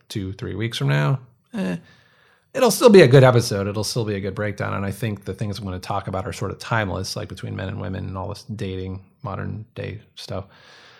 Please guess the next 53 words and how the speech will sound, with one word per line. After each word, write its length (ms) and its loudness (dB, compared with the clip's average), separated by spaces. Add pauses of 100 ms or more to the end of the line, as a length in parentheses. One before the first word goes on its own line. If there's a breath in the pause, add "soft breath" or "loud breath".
(440 soft breath)
But 160 8
it 80 8
wasn't, 460 8
like, 240 6
it's 160 4
not 240 6
trending 380 10
now. 200 4
Like, 220 4
back, 300 4
if 100 -2
I 100 8
were 120 10
to 100 6
do 140 10
a 60 8
podcast 420 2
episode 360 -2
about 560 -2
Love 200 -2
Is 80 -4
Blind 580 -4
two 180 -4
weeks 280 -2
ago, 460 -2
it 200 2
was 220 -4
probably 420 2
right 160 6
in 100 6
the 60 6
middle 180 8
of 80 6
everything. 340 6
It 100 -4
probably 300 -2
would 140 0
have 120 2
meant 160 4
more 200 4
views 640 0
and 160 -2
more 340 0
traffic 580 -2
and 140 -4
more 320 -4
success 460 -6
for 180 -6
Introversion, 520 -4
all 100 -2
this 120 -4
stuff. 200 -4
So, 320 0